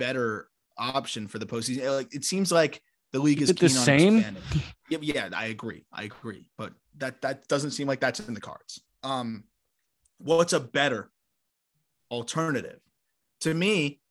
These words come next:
Speaker 1: it's either, uh, d-, I, and again, I might hate this idea by the time I listen to the podcast again tomorrow,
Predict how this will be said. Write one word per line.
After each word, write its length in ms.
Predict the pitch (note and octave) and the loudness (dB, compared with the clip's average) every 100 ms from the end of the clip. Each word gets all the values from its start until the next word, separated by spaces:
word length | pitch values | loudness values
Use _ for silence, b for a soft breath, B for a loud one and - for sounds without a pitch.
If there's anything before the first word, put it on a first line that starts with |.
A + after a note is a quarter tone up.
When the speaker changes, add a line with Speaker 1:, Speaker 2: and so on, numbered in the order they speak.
| _ _ | _ _
Speaker 1:
it's 600 | D#3 D3 D3+ - - - - _ _ _ C#3+ | 2 2 0 -4 -4 -6 -12 _ _ _ -4
either, 540 | E3+ D3+ D#3+ D3+ C#3+ | -2 2 4 4 4
uh, 260 | B2+ A2+ G#2+ - _ _ | 2 -2 -6 -10 _ _
d-, 140 | E2 D#2+ F2+ _ - | -18 -16 -18 _ -10
I, 480 | - - - - | -10 -12 -12 -10
and 200 | D3+ D#3 D#3 | -6 -4 -2
again, 280 | D3 F3+ | 2 2
I 100 | C#3 | 4
might 180 | F3 F3+ | 2 2
hate 200 | D3+ D3+ | 0 -2
this 160 | C#3+ D3 | -2 0
idea 340 | C#3+ C#3+ D3 | 0 0 0
by 100 | C#3+ | 2
the 80 | C#3 | 0
time 160 | D3 C#3+ | -2 -4
I 40 | |
listen 240 | C#3 D#3 C#3 | -4 -6 -8
to 60 | |
the 60 | C3 | -4
podcast 460 | C#3 C#3 C3+ C3 - | -2 -2 -4 -8 -6
again 140 | C3+ | -6
tomorrow, 360 | C3 D3+ G2+ | -4 -4 -6